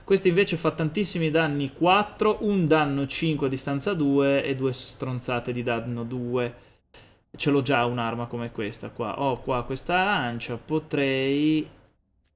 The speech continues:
Allora, potrei andare sulla variante per fare attacchi in corpo a corpo un po' più forti.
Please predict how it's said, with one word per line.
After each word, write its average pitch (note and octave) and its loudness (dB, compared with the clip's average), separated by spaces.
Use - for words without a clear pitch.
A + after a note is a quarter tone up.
Allora, C#3+ 2
potrei D#3+ 2
andare D#3+ 4
sulla D#3+ 4
variante C#3+ 4
per C3 -4
fare D3 4
attacchi D3 0
in C3+ 0
corpo C#3+ 2
a D3+ 0
corpo C#3 2
un B2+ -4
po' C#3+ 0
più G3 -2
forti. C3+ 0